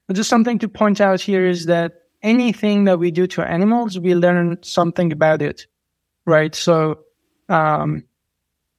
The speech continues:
I could, you know, do something crazy to an animal and just see what they do. So anything that we do, we're gonna learn something, but the question should be, uh, do we have a better way to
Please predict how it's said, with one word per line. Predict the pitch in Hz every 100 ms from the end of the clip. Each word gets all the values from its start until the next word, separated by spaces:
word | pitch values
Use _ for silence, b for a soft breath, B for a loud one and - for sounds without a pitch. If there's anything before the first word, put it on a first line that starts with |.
| -
I | 175
could, | - 202 190 170 - _ _ _ _ _ _ -
you | 196
know, | 180 170 170
do | 160 180
something | - 180 180
crazy | 180 185 185 185
to | 185
an | 175
animal | 175 180 175 170
and | 165
just | 170
see | - 175
what | 160 160
they | 156
do. | 160 247 240 - _ _ _ _ _ _ _ _
So | - 180 -
anything | 240 247 254 - 220
that | 208 190
we | 190
do, | 170 208 180
we're | 170
gonna | 165 185 180
learn | 160 170 175 170
something, | - - 196 190 - 156 143 139
but | 160
the | 156
question | 156 - 180 180 190 180 175
should | 170 170 156
be, | 160 160 151 151 _ _ _ _ _ _ -
uh, | 160 147 143 143 - _ _ -
do | 180
we | 180
have | 170 170
a |
better | 151 170 175 165
way | 147 165 185 220
to | 202 - 175 160 151